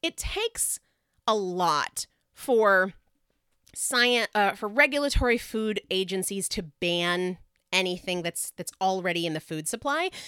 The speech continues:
And the reason for that is that food manufacturers give so much money to our governing bodies,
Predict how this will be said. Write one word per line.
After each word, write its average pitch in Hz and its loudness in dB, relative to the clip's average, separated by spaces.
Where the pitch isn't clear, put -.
And 254 0
the 240 2
reason 294 -2
for 254 0
that 208 2
is 196 -2
that - -8
food 220 -8
manufacturers 190 -4
give 170 -6
so 170 -2
much 160 -2
money 151 -6
to - -6
our 170 0
governing 160 -4
bodies, 151 -2